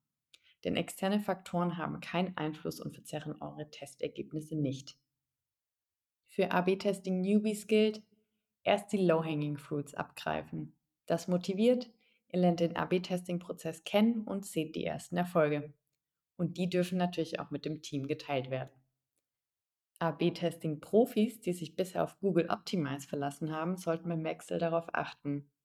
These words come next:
Was will ich genau testen? Neben Websites vielleicht auch Apps? Möchte ich serverseitig testen? Welche Features sind enthalten? Möchte ich die Chance vielleicht nutzen und neue ausprobieren?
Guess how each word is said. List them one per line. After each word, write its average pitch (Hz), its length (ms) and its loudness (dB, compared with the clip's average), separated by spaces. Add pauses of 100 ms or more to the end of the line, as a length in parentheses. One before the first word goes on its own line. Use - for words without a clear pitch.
(880)
Was 214 180 4
will 165 140 4
ich 165 160 0
genau 180 240 4
testen? 214 520 2
Neben 165 260 2
Websites 175 520 0
vielleicht 151 320 -4
auch - 200 -6
Apps? - 420 -2 (400)
Möchte 175 240 -2
ich 165 140 -4
serverseitig 208 680 0
testen? 196 640 -6 (400)
Welche 208 280 4
Features 226 480 -2
sind 156 160 -2
enthalten? 165 640 -2
Möchte 175 280 -4
ich 180 120 -6
die 165 80 -6
Chance 175 420 -6
vielleicht 165 340 -6
nutzen 175 380 -6
und 180 160 -8
neue 175 320 0
ausprobieren? 147 720 -4